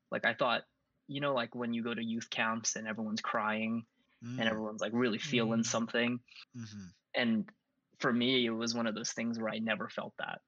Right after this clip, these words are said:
Speaker 1: Like, I was like, "Man, like, I, I can't feel emotion at that level, and I can't feel, like, I can't relate to you guys at that level."
Speaker 2: Yeah.
Speaker 1: But, like, slowly as I started, like, getting a little bit older,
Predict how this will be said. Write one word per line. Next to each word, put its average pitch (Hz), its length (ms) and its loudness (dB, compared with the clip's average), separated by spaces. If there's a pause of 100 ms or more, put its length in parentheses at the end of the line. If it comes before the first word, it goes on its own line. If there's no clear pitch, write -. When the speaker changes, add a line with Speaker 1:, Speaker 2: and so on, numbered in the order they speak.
(100)
Speaker 1:
Like, 107 240 -4
I 107 120 2
was 101 220 -10
like, 98 300 -10 (420)
"Man, 104 300 -2
like, 104 180 -2
I, 113 180 2 (140)
I 123 80 4
can't 120 300 2
feel 117 340 2
emotion 110 400 0
at 110 140 -4
that 107 180 0
level, 110 460 -6 (380)
and 110 160 -4
I 110 60 -2
can't 113 340 0
feel, 113 320 0
like, 113 140 -4
I 107 80 2
can't 117 280 0
relate 113 320 -2
to 120 100 0
you 110 80 2
guys 110 280 0
at 107 140 -2
that 90 160 0
level." 117 400 -4 (460)
Speaker 2:
Yeah. 85 260 -10 (140)
Speaker 1:
But, 120 360 6 (160)
like, 113 200 -2 (400)
slowly 160 480 2
as 131 180 -2
I 123 100 -2
started, 127 420 -6
like, 117 200 -10
getting 123 260 -6
a 117 40 -10
little 123 220 -8
bit 117 160 -4
older, 120 480 -6